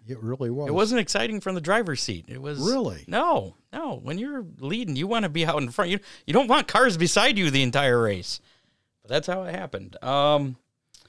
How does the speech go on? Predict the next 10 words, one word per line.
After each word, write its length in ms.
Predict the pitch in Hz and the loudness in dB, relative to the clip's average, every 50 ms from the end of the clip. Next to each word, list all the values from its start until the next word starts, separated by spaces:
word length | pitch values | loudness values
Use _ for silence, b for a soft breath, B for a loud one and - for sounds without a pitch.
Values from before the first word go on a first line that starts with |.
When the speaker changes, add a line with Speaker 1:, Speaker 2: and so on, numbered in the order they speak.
| b b b | b b b
Speaker 2:
Ryan 220 | b 143 160 180 165 | b 2 2 4 6
Oakley 340 | 170 190 190 190 170 151 127 | 4 2 2 0 0 0 2
won 260 | 120 131 127 123 123 | 2 2 0 0 0
the, 220 | 117 117 117 113 113 | 0 2 4 4 4
uh, 80 | 107 104 | 4 2
Compact 420 | - 139 143 127 139 131 123 - | 0 -2 0 2 0 0 0 2
A-Main. 380 | 139 127 123 123 127 127 127 117 | 0 0 2 2 2 0 0 0
David 240 | 110 139 147 131 | 0 -2 -2 0
Leoff, 420 | 120 123 131 135 131 123 - - - | 0 2 2 2 2 0 -4 -4 -2
uh, 260 | 120 107 107 104 104 | -2 -2 -2 -2 -6